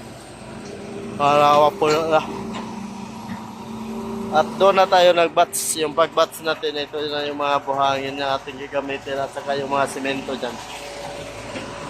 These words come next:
Yung pag-batch natin, ano na lang, i-travel-travel na lang natin dahil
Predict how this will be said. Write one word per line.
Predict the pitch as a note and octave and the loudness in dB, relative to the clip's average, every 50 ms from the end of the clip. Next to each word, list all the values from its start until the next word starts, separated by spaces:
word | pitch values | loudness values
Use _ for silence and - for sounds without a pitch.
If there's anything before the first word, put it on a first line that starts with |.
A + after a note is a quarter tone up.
| - F#2+ F#2+ - - - - G#2+ G#2+ | -8 -8 -8 -8 -8 -8 -8 -6 0
Yung | A#2+ B2+ B2+ | 0 0 2
pag-batch | B2 C3 D3 D3 C3+ C3+ D#3+ D#3 D3 - - D3+ | 4 4 4 4 6 4 4 4 4 2 0 0
natin, | D3 C#3+ - D3+ D3 C#3+ | 0 2 2 0 0 0
ano | C3+ C3+ C#3 C#3 C#3+ | 0 0 0 0 0
na | C#3 | 2
lang, | C#3+ C#3+ D3 C#3+ - - - - - - - - - - - - - - - - - - - - - - - - - - - - - - - B2+ | 2 2 0 0 -4 -12 -20 -20 -20 -20 -20 -20 -20 -20 -20 -20 -20 -20 -20 -20 -20 -20 -20 -20 -20 -18 -18 -18 -18 -18 -16 -16 -16 -14 -6 -2
i-travel-travel | C#3 C#3+ D3 - D3+ D3+ D3 D#3+ D#3+ - - D3+ D#3 D#3 D#3+ D#3 E3 E3 D#3+ | -2 -2 0 2 2 2 4 2 0 0 2 4 4 4 4 4 2 2 4
na | D#3+ | 4
lang | D#3+ D#3 D#3 D3+ D#3 | 4 4 4 4 4
natin | D3+ D3+ D3+ D#3+ D#3 D3 C#3+ | 2 2 0 -2 -2 2 4
dahil | D3 D3 D3 D3+ D3 D3 D3 D3 D3+ D3 | 4 4 4 2 0 -2 -2 -4 -4 -4